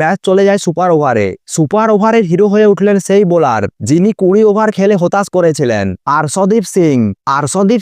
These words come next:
সিং এক ওভার বল করার পর দুই রান খরচ করল। প্রথম বলে আউট করল কুশল পেরারকে, আর পঞ্চম বলে শ্রীলঙ্কার আরেকটি ক্রিকেটারকে আউট করে দেয়।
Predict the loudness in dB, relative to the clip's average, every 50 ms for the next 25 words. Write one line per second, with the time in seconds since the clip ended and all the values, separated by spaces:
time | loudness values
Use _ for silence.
0 | 0 0 0 2 2 0 0 0 0 0 0 0 0 0 0 0 0 2 2 2
1 | 2 2 0 0 -2 0 0 0 0 2 2 2 2 2 2 2 2 0 0 -2
2 | -2 -2 -2 -2 -2 -2 0 2 2 2 0 -2 -4 -6 -8 _ -4 -2 -2 -2
3 | -2 0 2 2 2 2 2 2 2 2 2 2 0 0 0 0 0 0 2 2
4 | 2 0 0 -2 -2 0 0 0 0 0 0 0 0 0 -2 -4 -4 -4 -4 -2
5 | -2 -4 -4 -4 -2 -2 -2 -4 -4 -4 -4 -2 0 0 0 0 0 2 2 2
6 | 2 2 2 0 0 0 0 0 0 0 0 -2 -2 -2 -2 -2 0 -2 -2 -2
7 | -2 -4 -2 0 0 0 0 0 0 0 0 -2 -2 0 0 0 -2 -2 0 0
8 | 2 2 2 0 0 -2 -2 -4